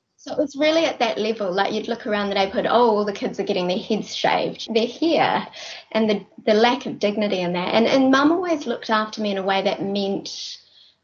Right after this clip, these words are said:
I never had to do that. She actually, in that particular case, sold our couch to the pawn shop to get the twenty dollars to buy the nit treatment.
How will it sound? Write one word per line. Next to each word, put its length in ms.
I 160
never 220
had 220
to 80
do 140
that. 140
She 140
actually, 580
in 140
that 160
particular 360
case, 280
sold 400
our 180
couch 600
to 120
the 80
pawn 300
shop 400
to 120
get 220
the 80
twenty 300
dollars 440
to 120
buy 220
the 100
nit 200
treatment. 540